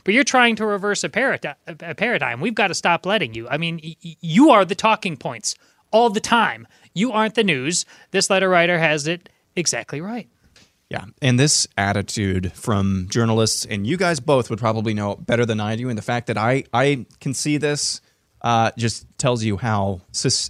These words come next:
Speaker 2: systemic this is. There is an attitude within journalists that is inculcated from a very, very,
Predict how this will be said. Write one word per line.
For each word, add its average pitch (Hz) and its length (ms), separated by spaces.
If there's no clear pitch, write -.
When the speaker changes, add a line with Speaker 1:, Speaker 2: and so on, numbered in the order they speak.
Speaker 2:
systemic 107 600
this 110 240
is. 104 260
There 156 140
is 185 120
an 131 160
attitude 110 560
within 113 400
journalists 104 760
that 107 140
is 104 240
inculcated 110 760
from 104 180
a 98 80
very, 107 400
very, 101 540